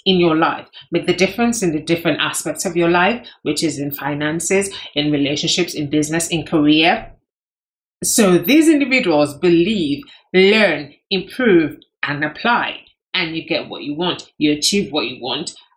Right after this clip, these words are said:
And those areas, the different aspects of your life,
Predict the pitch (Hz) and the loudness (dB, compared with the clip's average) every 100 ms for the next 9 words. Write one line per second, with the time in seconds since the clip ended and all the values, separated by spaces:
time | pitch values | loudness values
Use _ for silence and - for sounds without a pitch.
0 | _ - 160 156 - - 160 202 220 220 | _ -6 -4 -6 -10 -4 2 4 4 2
1 | 175 196 180 135 - 104 151 - _ 170 | 0 2 2 0 -4 -4 -4 -8 _ -4
2 | 170 175 151 123 165 - 147 - 147 151 | -2 -2 -2 -2 -2 -4 -6 -6 -4 -2
3 | 139 160 175 127 139 | -2 0 0 -2 -6